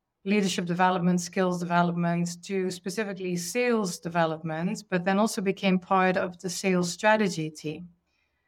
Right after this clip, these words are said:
And together with, at that time, and by then it was already Hewlett Packard, um, at that time we had in, um, Europe, Middle East, Africa, you know, it was about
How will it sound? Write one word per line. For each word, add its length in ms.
And 140
together 340
with, 200
at 160
that 180
time, 460
and 160
by 120
then 180
it 80
was 160
already 260
Hewlett 280
Packard, 360
um, 460
at 120
that 180
time 800
we 160
had 260
in, 380
um, 480
Europe, 280
Middle 220
East, 200
Africa, 760
you 180
know, 200
it 120
was 300
about 760